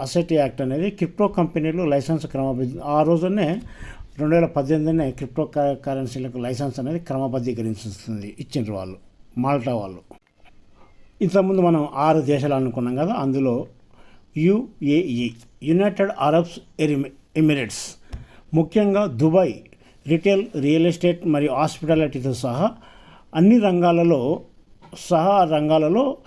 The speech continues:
క్రిప్టో కరెన్సీని స్వీకరణ వేగంగా వృద్ధి చెందుతుంది. అయితే దుబాయ్లో రిటైల్ వ్యాపారస్తులు కానీ, రియల్ ఎస్టేట్ వ్యాపారాల, వ్యాపారస్తులు కానీ,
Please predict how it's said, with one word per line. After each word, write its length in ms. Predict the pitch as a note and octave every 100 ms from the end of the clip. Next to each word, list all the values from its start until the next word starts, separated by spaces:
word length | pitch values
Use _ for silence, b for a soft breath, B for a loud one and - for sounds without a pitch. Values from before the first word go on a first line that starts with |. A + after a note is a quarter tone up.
| B B -
క్రిప్టో 320 | G3 - A3+
కరెన్సీని 500 | A3 F#3+ F3 F3+ G3+
స్వీకరణ 580 | G3+ D#3+ F#3+ F#3+ F3+ E3
వేగంగా 560 | D3+ D3 D3 D3 F#3+
వృద్ధి 360 | G#3 C#3 C3 D#3 C#3
చెందుతుంది. 640 | B2+ A#2+ A#2+ A#2 C3 G#2 - b b b
అయితే 340 | b D#3+ E3
దుబాయ్లో 640 | C#3 C3+ D#3 C3+ A2 E3 B3+ - b b b _ _ C3+
రిటైల్ 460 | C#3+ C#3 E3+ F3+ -
వ్యాపారస్తులు 640 | D#3+ D#3 D#3+ D#3 B2+ D3
కానీ, 280 | D#3 D#3+ C#3+
రియల్ 260 | B2 C#3
ఎస్టేట్ 300 | D3 - D#3
వ్యాపారాల, 800 | D3 D3 C#3 C#3+ C#3 C#3 C3+ C#3+ C#3
వ్యాపారస్తులు 500 | C#3 C#3+ C#3 - C#3
కానీ, 300 | C#3 D3